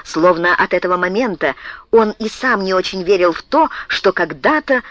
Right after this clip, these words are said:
был за перевалом, где едят из блестящих банок и во флягах бывает коньяк. И этот чужой, но желанный для Олега, чужой и, в общем, ненужный для Дика мир отдалил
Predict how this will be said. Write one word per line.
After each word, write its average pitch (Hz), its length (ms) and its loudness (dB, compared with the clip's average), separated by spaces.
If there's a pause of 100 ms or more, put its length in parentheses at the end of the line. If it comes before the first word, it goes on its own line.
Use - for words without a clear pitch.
(120)
был 233 300 0
за 208 160 0
перевалом, 202 640 0
где 170 400 0
едят 175 520 0
из 202 160 -4
блестящих 202 680 -4
банок 214 380 0 (260)
и 214 100 -2
во 175 140 -2
флягах 165 680 0
бывает 160 380 -4
коньяк. 160 560 -8 (300)
И 190 80 2
этот 190 240 2
чужой, 190 600 0 (160)
но 185 160 0
желанный 220 540 0
для 196 200 -2
Олега, 208 360 2
чужой 196 480 2
и, 185 60 0
в 185 40 -2
общем, 208 300 -2
ненужный 220 460 -2
для 190 180 0
Дика 196 380 -2
мир 220 400 -4 (560)
отдалил 202 600 0